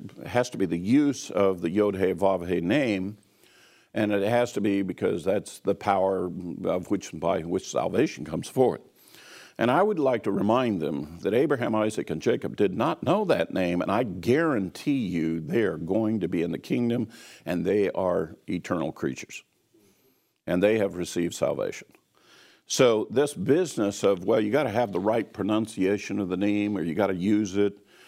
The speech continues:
um, th-, that, that's, um, that's how you, it's part of your salvation and so forth, quite honestly, is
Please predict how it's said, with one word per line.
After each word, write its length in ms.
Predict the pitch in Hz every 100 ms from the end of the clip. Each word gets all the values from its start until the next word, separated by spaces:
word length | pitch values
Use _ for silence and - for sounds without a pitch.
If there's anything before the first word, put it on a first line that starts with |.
| - -
um, 500 | 87 85 85 82 - -
th-, 180 | 82 82
that, 320 | 90 95 -
that's, 460 | 92 92 101 - 101
um, 360 | 85 87 82
that's 200 | - 107
how 100 | -
you, 240 | 92 82 -
it's 300 | - 90 80
part 240 | - 107 98
of 80 |
your 140 | 87 85
salvation 680 | - 80 82 107 104 - 92
and 120 | 82
so 120 | 98
forth, 260 | 95 92 - - - - _ _ _
quite 160 | - 113
honestly, 360 | 123 120 113 107
is 400 | 98 95 98